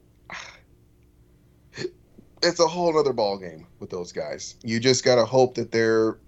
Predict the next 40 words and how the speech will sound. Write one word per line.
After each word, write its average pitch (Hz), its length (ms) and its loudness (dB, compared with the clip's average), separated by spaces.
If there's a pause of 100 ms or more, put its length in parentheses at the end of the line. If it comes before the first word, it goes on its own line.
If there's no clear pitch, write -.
(160)
their 110 120 0
significant 113 680 0
other 120 400 2 (560)
is 131 180 0
with 208 280 2
them 123 140 -2
all 92 160 -2
the 82 80 -10
time. 82 320 -8
There's 123 180 2
a, 117 120 2
there's 113 200 -2
a 107 60 -2
great 131 280 2
rapper 113 300 0
that 98 160 -2
I 92 80 0
love. 87 380 -4 (180)
I 104 60 -8
can't 113 200 -2
even 107 120 -2
pronounce 101 300 -4
his 92 120 -12
name. 92 140 -4
He's 90 100 -8
from 90 160 -12
Texas. 92 540 -4 (360)
His 101 140 -4
first 135 240 2
name's 107 240 0
Toby. 92 540 -4
I 95 100 -6
can't 104 220 -2
pronounce 98 300 -2
the 87 60 -6
rest 87 180 -2
of 82 60 -8
his 82 120 -10
last 80 300 -6
name. 78 260 -14